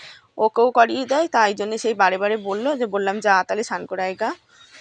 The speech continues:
আর এই দেখো,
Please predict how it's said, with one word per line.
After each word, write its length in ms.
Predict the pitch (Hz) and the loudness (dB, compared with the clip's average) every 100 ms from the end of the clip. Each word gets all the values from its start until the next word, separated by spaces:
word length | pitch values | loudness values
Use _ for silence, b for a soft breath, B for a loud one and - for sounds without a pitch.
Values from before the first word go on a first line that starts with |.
| B _ _ _ _ _ _ _ _ _ _ _ _ _ _ _ _ _ _ _ b b b b | B _ _ _ _ _ _ _ _ _ _ _ _ _ _ _ _ _ _ _ b b b b
আর 120 | - 226 | 0 2
এই 80 | 226 | 4
দেখো, 260 | 220 214 | 2 2